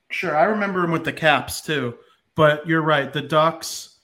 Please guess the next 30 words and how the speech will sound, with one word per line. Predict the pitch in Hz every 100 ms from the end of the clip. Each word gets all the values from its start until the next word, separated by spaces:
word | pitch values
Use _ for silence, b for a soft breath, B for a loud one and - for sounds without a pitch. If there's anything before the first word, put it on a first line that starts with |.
| _ _ _ _ -
the | 151
Ducks | 151 165 170 170 -
were | 165
certainly, | 165 165 165 156 151 143
like, | 139 131 147
I | 135
think | 156
they're | 143 139
in | 135 127
both | 131 147
of | 135
our | 135
top | - 135 139
tens. | 139 131
I |
don't | 123 127
know |
about | 120 113
Frankie, | - 131 127 120
but | 117
they're | 123
certainly | 117 165 156 143
in | 127
both | 135 135
of | 127
our | 139
top | 139 139 -
tens. | 151 160 156 B B -
And, | 143
like, | 139 123